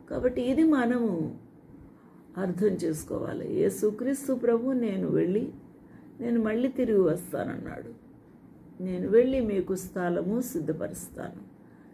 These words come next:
నేనుండు చోట మీరును ఉండులాగున నేను వచ్చి మరలా మిమ్మల్ని తీసుకొని పోతాను" అన్నాడు. కాబట్టి యోహాను సువార్త పద్నాలుగో అధ్యాయం.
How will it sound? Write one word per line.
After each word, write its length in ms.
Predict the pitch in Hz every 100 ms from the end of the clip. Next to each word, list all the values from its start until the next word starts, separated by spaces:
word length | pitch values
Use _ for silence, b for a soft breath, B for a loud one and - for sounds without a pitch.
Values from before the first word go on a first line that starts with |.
| -
నేనుండు 540 | 190 190 196 214 233
చోట 380 | 269 262 254 247
మీరును 640 | 254 226 180 170 190 220 240
ఉండులాగున 840 | 190 175 180 170 151 151 151 - - - B B B B -
నేను 500 | - 165 165 170 156
వచ్చి 500 | 156 165 - 269 269
మరలా 520 | 202 156 151 175 214
మిమ్మల్ని 400 | 226 185 175 180
తీసుకొని 640 | 208 190 - - 165 175 415
పోతాను" 520 | - - - - -
అన్నాడు. 460 | - - - - - - - B B B B B - -
కాబట్టి 380 | 262 277 277
యోహాను 520 | 233 190 175 180 202 233
సువార్త 420 | - - - 233
పద్నాలుగో 600 | 233 233 202 196 170 160
అధ్యాయం. 420 | - - - -